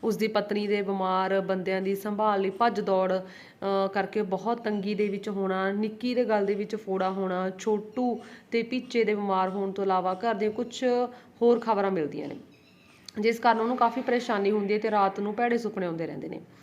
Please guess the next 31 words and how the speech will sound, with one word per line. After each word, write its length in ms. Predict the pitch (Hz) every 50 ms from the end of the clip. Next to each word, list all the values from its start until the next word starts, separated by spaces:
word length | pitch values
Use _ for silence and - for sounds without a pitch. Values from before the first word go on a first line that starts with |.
| - - - - - - - - -
ਘਰ 200 | - 294 294 277
ਦੇ 120 | 226 262
ਵਿੱਚ 160 | 247 254 254 254
ਇੰਨੀ 280 | 240 233 233 240 240
ਤੰਗੀ 400 | 240 - 233 220 214 196 214 220
ਤੇ 120 | 214 226 220
ਪਰੇਸ਼ਾਨੀ 520 | 220 220 226 220 - 226 208 202 202 202
ਦੀ 120 | 196 208
ਹਾਲਤ 380 | 196 185 202 196 190 185 190 202
ਹੋਣ 220 | 196 202 190 190
ਦੇ 120 | 190 190 190
ਬਾਵਜੂਦ 440 | 185 185 180 175 170 175 185 185 196
ਮੁੱਖ 280 | 202 214 220 214 -
ਪਾਤਰ 520 | - - 202 196 - - 202 208 226 233 240 - -
ਡੋਲਦਾ 400 | 196 190 180 175 175 170 170 165
ਨਹੀਂ 180 | 160 156 160
ਹੈਗਾ। 220 | - - - - - - - - - - - - - - 202
ਜਦੋਂ 320 | 226 226 220 247 254 254
ਉਸਦੇ 260 | 254 208 - 254 254
ਬੱਚਿਆਂ 440 | 247 - 226 226 - - 226 220 220
ਦੀ 120 | 220 226
ਬਿਮਾਰੀ 300 | 220 214 214 208 202 196
ਕਾਰਨ 300 | 202 196 202 196 196 202
ਪੰਜਾਬ 340 | 196 208 208 196 196 190 185
ਸਰਕਾਰ 400 | 180 - 190 190 - 190 190 190
ਉਹਨੂੰ 180 | 185 196 220 226
ਪੰਜ 280 | - 214 202 196 196
ਪੰਜ 320 | 196 196 202 196 190 185 190
ਸੌ 320 | 196 190 - 202 185 185
ਦੀਆਂ, 400 | 180 185 185 185 185 185 190 185
ਅ, 880 | 185 - - - - - - - 190 190 190 190 185 185 180 180 -